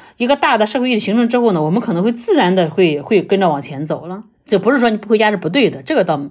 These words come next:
倒我觉得每个人都有自己的选择嘛，你可以不回家，你可以到另外一个城市生活，没有关系的。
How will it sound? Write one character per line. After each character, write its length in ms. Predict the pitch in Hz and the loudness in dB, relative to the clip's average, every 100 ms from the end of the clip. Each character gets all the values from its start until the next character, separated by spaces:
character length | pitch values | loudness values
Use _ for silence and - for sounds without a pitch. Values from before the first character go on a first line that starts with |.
| - | -4
倒 160 | 165 | -4
我 100 | 143 | -2
觉 80 | 143 | 0
得 120 | 175 | 0
每 160 | 156 156 | 0 -2
个 80 | 185 | 0
人 100 | 185 | 2
都 80 | 190 | 0
有 60 | |
自 100 | 175 | 0
己 60 | 175 | -2
的 100 | 156 | -2
选 240 | 175 147 | -4 -8
择 100 | 160 | -10
嘛， 240 | 151 139 - _ _ | -10 -10 -14 _ _
你 100 | 175 | -6
可 120 | 175 | 0
以 60 | 214 | 0
不 100 | 180 | 0
回 160 | 147 131 | -6 -8
家， 200 | 143 139 | -6 -2
你 80 | 175 | 0
可 100 | 226 | 0
以 80 | |
到 140 | 214 170 | 2 0
另 120 | 170 | 0
外 60 | 170 | -4
一 20 | |
个 80 | 147 | -6
城 160 | 143 160 | -6 -8
市 100 | 147 | -6
生 160 | 151 | -8
活， 120 | 143 | -8
没 100 | 139 | -4
有 100 | 175 | -2
关 240 | 170 180 233 | 0 0 -2
系 140 | 226 | -8
的。 180 | - | -14